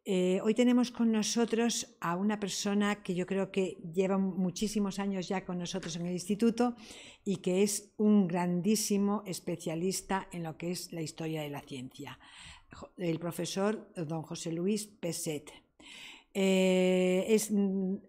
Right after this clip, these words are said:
José Luis Peset es médico, doctor en medicina, doctor en historia. Eh, se, se formó en la Universidad de Valencia y en la Universidad de Salamanca, eh, ciudad donde además se doctoró en la Universidad de Salamanca, con su trabajo sobre la enseñanza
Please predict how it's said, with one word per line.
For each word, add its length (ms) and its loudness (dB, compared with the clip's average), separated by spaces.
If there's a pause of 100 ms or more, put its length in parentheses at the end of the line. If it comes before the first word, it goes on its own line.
(100)
José 200 -2
Luis 120 4
Peset 400 2
es 200 2
médico, 800 2
doctor 380 0
en 80 2
medicina, 760 4 (340)
doctor 320 -2
en 140 2
historia. 600 2 (440)
Eh, 680 4
se, 340 -4
se 160 0
formó 360 2
en 60 6
la 40 4
Universidad 460 0
de 80 2
Valencia 480 0
y 20 0
en 80 -2
la 80 -4
Universidad 460 -4
de 40 -2
Salamanca, 920 0 (500)
eh, 200 -8
ciudad 300 0
donde 240 0
además 280 -4
se 100 -6
doctoró 400 -4
en 60 0
la 120 -2
Universidad 420 -4
de 40 -4
Salamanca, 640 -2
con 140 -8
su 160 -8
trabajo 400 -2
sobre 320 -2
la 100 -4
enseñanza 720 -4